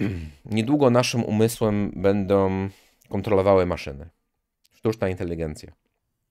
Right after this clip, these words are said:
Jeżeli my coś w tym teraz nie zrobimy, nie przejmiemy kontroli nad naszym ciałem, nad naszym funkcjonowaniem, nad naszym rozwojem, w stylu cofnięcia się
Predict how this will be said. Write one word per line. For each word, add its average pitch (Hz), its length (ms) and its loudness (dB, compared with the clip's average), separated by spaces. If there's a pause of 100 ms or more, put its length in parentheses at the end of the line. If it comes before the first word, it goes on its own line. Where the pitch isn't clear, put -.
(1200)
Jeżeli 117 320 0
my 131 200 4
coś 120 220 -2
w - 120 -12
tym 123 240 -2
teraz 117 340 2
nie 101 100 -4
zrobimy, 98 440 -4
nie 107 140 -2
przejmiemy 117 500 -2
kontroli 110 520 -2
nad 98 260 0
naszym 117 360 -2
ciałem, 92 400 0 (240)
nad 104 240 2
naszym 113 360 -2
funkcjonowaniem, 98 800 -4
nad 110 180 0
naszym 110 360 -2
rozwojem, 98 680 0 (1400)
w - 60 -14
stylu 123 500 2 (180)
cofnięcia 127 880 2
się 110 380 2